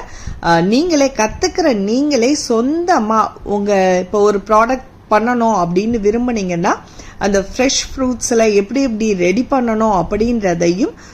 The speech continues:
சொல்லி கொடுக்குறாங்க. நீங்களே எப்படி உருவாக்கலாம் அப்படின்ற ஃபார்முலாவையும்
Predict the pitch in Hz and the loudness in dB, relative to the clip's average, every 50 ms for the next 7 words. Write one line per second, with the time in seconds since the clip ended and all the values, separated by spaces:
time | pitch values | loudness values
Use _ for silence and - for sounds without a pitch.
0 | - - - - 226 226 240 254 233 - 233 214 202 208 196 190 190 214 269 311 | -12 -6 -2 0 0 2 0 0 -2 -2 -2 -2 -2 0 0 0 0 0 0 0
1 | 254 220 214 226 254 302 339 339 339 330 311 311 349 349 294 220 208 - - 254 | 0 0 0 0 0 0 0 2 2 2 4 4 2 2 0 0 -2 -2 -2 0
2 | 277 254 214 190 202 214 240 262 262 294 285 269 269 247 233 226 240 240 233 208 | 0 0 -2 -2 -2 0 0 2 2 2 0 0 0 0 2 2 2 2 2 0
3 | 180 170 - 196 214 233 240 220 196 170 185 226 359 453 - - - - - - | -2 -2 -2 -2 -2 -2 -2 -2 -2 -2 0 0 -2 -2 -6 -14 -20 -20 -20 -20
4 | - - - - 226 220 233 262 339 359 339 330 302 254 196 175 185 202 220 247 | -20 -8 -2 0 2 4 4 2 2 2 0 2 2 2 2 0 0 -2 0 -2
5 | 294 | -2